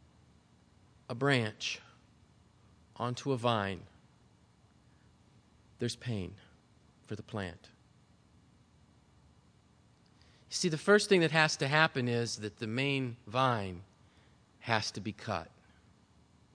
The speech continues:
Has to be exposed, opened up, has to become vulnerable to the ills of the world.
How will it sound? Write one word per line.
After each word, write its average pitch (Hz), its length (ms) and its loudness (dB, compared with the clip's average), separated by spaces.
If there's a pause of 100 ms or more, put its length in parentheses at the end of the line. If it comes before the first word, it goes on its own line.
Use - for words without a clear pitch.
(1600)
Has 208 240 8
to 202 80 0
be 226 100 6
exposed, 196 920 8
opened 240 340 8
up, 196 360 10 (880)
has 233 220 8
to 233 80 2
become 226 360 8
vulnerable 156 960 10 (1040)
to 156 520 6 (1700)
the 139 120 -4
ills 147 340 4
of 117 160 -6
the 123 60 -2
world. 120 640 -2